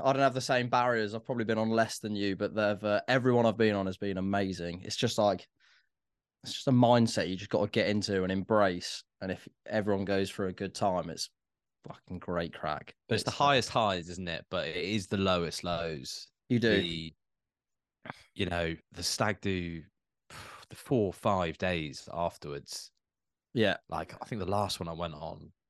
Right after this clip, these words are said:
Speaker 2: in, um, where was it? Marbella. It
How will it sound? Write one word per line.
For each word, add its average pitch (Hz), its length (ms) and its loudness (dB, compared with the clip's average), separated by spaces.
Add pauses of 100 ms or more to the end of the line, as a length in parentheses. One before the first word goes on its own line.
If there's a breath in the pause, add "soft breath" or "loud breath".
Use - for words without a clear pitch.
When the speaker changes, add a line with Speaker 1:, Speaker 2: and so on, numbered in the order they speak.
(100)
Speaker 2:
in, 90 460 -18
um, - 520 -18 (280)
where 98 140 -16 (100)
was 92 140 -20
it? 87 160 -16
Marbella. 90 580 -8 (500)
It 123 120 -8